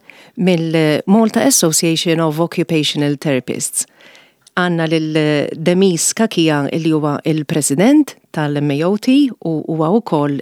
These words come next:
it-Teżorier tal-Malta Federation of Professional Associations, u għanna wkoll lil Charmaine Mifsud, illi hija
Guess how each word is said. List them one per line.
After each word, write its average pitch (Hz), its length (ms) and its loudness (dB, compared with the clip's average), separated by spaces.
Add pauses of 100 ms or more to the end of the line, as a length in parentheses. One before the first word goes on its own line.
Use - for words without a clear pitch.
it-Teżorier 160 680 0
tal-Malta 139 720 -2
Federation 147 560 -4
of 135 80 -12
Professional 143 560 -4
Associations, 247 880 0 (480)
u 339 140 6
għanna 208 240 4
wkoll 175 320 2
lil 170 340 4
Charmaine 170 560 2
Mifsud, 185 560 0 (320)
illi 220 160 2 (140)
hija 180 180 2